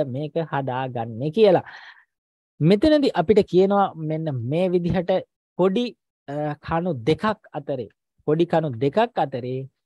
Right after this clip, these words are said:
කොඩි කණු දෙකක් අතරේ මල් පැල දෙකක් තියෙනවා. මල් පැල කීයක් තියෙනවද? දෙකක් තියෙනවා. එහෙමනම් ඊළඟටත් කොඩි කණු දෙකක් අතරේ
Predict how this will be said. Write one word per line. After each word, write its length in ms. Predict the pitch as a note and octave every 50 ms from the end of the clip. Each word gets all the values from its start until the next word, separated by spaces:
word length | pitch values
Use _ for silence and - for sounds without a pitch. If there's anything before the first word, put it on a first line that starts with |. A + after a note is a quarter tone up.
| _ _ _ _ _ _ -
කොඩි 180 | E3 E3 F3+
කණු 200 | F3 F3 E3 D#3+ C3+
දෙකක් 400 | A2+ C3 C#3 - G3 F#3+ - F3
අතරේ 360 | D3+ D3+ D3+ C#3 C3+ C3 B2+ B2+ _ _ _ _
මල් 260 | - C3 C#3 D3 D#3 D#3
පැල 200 | D3+ C#3+ C#3+ D3+
දෙකක් 280 | C#3+ C3+ B2+ - C3+ - _
තියෙනවා. 360 | - A#2 G2 E2+ E2 - - _ _ _
මල් 280 | - A#2+ C3+ C#3+ D3 D3
පැල 200 | D3 D3 C#3 D#3+ A3+ D4 - - - _ _ _
කීයක් 340 | - C#3+ C#3+ D3 C#3+ C3+ -
තියෙනවද? 320 | - D3 C3 C#3 D#3 F3 G3 F3+
දෙකක් 260 | C#3 A#2+ B2 - - C#3 D3+ -
තියෙනවා. 400 | _ - A#2 G#2+ G#2 G2 F2+ E2+ - - - - _
එහෙමනම් 320 | - C#3 C#3+ D3+ D3 D3+
ඊළඟටත් 480 | E3+ G3+ A#3+ C#4 C#4 C#4+ C#4 C4 A3 -
කොඩි 200 | - G#3 F#3+ F#3+
කණු 200 | F#3+ F#3 F#3 D#3+
දෙකක් 320 | C#3+ C#3+ - F3 D#3+ -
අතරේ 360 | D#3+ C#3+ - D3 C#3+ C#3+ C#3+